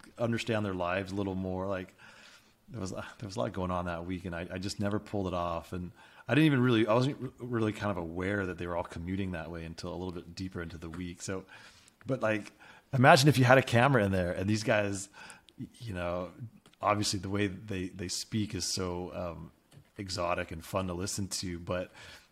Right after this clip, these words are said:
their thoughts about the game. And I talked to some of the caddies that week, and,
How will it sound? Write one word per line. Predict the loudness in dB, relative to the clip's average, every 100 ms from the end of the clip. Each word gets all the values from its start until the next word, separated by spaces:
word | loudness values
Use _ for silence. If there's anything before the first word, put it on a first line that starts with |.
| _ -10
their | -2 0
thoughts | 4 6 6
about | 4 0 0
the |
game. | -2 -2 0
And | 2
I | 2
talked | 2 0
to | 2
some | 0
of | -2
the |
caddies | -4 -4 -2 -4 -4
that | -4 -4
week, | -6 -6
and, | -6 -6